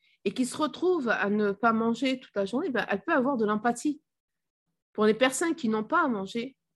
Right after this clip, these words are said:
euh, toute la journée, qui mangent une fois par jour ou même peut-être une fois par trois jours, une fois par semaine. Donc, ça crée une certaine empathie en nous. Et en même temps, le jeûne, ça nettoie notre cœur, ça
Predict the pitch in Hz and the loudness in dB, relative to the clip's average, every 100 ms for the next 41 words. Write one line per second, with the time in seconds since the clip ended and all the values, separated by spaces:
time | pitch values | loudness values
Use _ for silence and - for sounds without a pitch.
0 | _ _ _ - 175 - 220 208 220 269 | _ _ _ -8 -8 -4 0 0 0 -2
1 | 277 208 202 190 240 226 247 247 226 202 | -2 -2 -2 -2 -2 -2 -2 0 0 0
2 | 269 294 233 185 220 240 240 - 277 277 | 0 0 -2 -4 0 0 0 0 0 0
3 | - 185 - - 220 - 226 220 208 196 | -4 -6 -8 -6 -6 -2 -4 -2 -4 -4
4 | _ _ _ - 202 214 214 339 294 214 | _ _ _ -6 2 2 2 0 2 -2
5 | - 208 185 - 247 370 - - _ _ | -2 -6 -6 0 2 4 0 -10 _ _
6 | _ _ _ _ _ _ _ _ _ 220 | _ _ _ _ _ _ _ _ _ -2
7 | 262 294 269 392 349 - 247 302 233 220 | 0 0 -2 -2 -4 -2 -4 0 -2 -2
8 | 240 - 311 214 165 - _ _ _ _ | -6 -6 -6 -4 -6 -12 _ _ _ _
9 | _ _ _ _ _ _ _ 208 208 269 | _ _ _ _ _ _ _ -4 4 6
10 | 294 285 277 415 494 523 214 226 190 302 | 8 6 4 2 2 0 -2 0 2 2
11 | 480 262 185 _ _ _ _ _ _ _ | 2 0 -4 _ _ _ _ _ _ _
12 | _ _ _ - - 220 226 262 294 311 | _ _ _ -14 -6 -2 -2 -2 -2 -2
13 | 262 240 240 254 240 208 | -2 -6 -4 -4 -4 -8